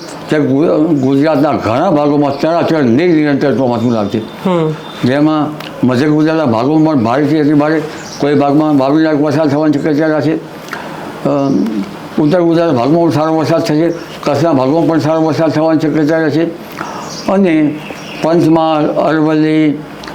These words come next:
Speaker 1: અ, સાબરકાંઠા, અ, બનાસકાંઠા, સમી, હારી, ઘણા ભાગોમાં આ વરસાદ સારો થવાની શક્યતા રહેશે.
Speaker 2: હમ, હમ.
Speaker 1: અને પાંચથી સાત જુલાઈમાં, અ, રથયાત્રા વખતે પણ છાંટા પડવાની શક્યતા રહેશે.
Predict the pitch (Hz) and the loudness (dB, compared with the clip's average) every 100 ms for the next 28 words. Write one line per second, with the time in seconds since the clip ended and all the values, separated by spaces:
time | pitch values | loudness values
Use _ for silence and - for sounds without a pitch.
0 | - 151 135 - 156 165 165 156 143 156 | -6 -2 -2 0 2 2 2 0 0 2
1 | 156 151 - - - - - - - 156 | 0 -2 -6 -14 -14 -12 -12 -6 -2 0
2 | 208 190 226 202 156 208 190 147 165 170 | 0 0 0 0 0 0 2 2 2 2
3 | 165 156 147 151 143 - - - - - | 2 0 0 0 -2 -6 -14 -14 -12 -4
4 | 151 160 165 156 131 104 151 160 160 143 | 0 2 4 4 2 2 2 2 2 0
5 | - - - - - - 107 - - 165 | -2 -10 -14 -12 -6 -2 -2 -2 -2 2
6 | 208 151 156 156 147 151 165 151 131 143 | 2 2 2 2 2 2 2 0 0 0
7 | - 139 139 113 127 127 120 113 113 123 | 0 0 0 0 0 0 0 -2 0 -2
8 | 123 143 165 196 185 151 151 147 - - | -2 -2 0 0 0 0 0 -2 -6 -12
9 | - 156 160 165 165 - - - 147 151 | -4 2 2 2 0 -4 -14 -6 -2 0
10 | 170 131 170 147 151 147 143 143 143 - | 0 0 2 2 2 2 2 2 -2 -8
11 | - - - - 117 127 156 160 151 165 | -16 -14 -10 -4 0 0 0 0 2 2
12 | 156 151 165 139 156 151 - - - - | 0 0 0 0 2 0 -2 -8 -8 -2
13 | 139 147 160 160 160 151 160 147 160 156 | 0 0 0 2 0 0 0 2 2 0
14 | 165 | 0